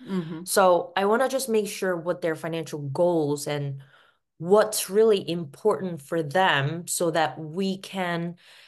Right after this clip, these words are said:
Speaker 2: manage to secure whatever's important right now to understand, um, and identify their goals and values in the future.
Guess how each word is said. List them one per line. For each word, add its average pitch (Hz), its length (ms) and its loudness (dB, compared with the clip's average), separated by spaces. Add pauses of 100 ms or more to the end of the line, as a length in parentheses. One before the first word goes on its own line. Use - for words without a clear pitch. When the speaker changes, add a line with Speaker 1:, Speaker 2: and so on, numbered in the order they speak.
(100)
Speaker 2:
manage 185 540 2
to - 180 -4
secure 156 1040 0 (840)
whatever's 180 520 2
important 156 480 -4
right 151 220 0
now 160 460 -2
to 151 320 -8
understand, 160 1200 -2
um, 139 320 -2
and 165 160 -4 (180)
identify 170 640 0
their 139 220 -2
goals 139 500 0
and 131 320 -10
values 160 500 0
in - 100 -10
the - 60 -14
future. - 640 -12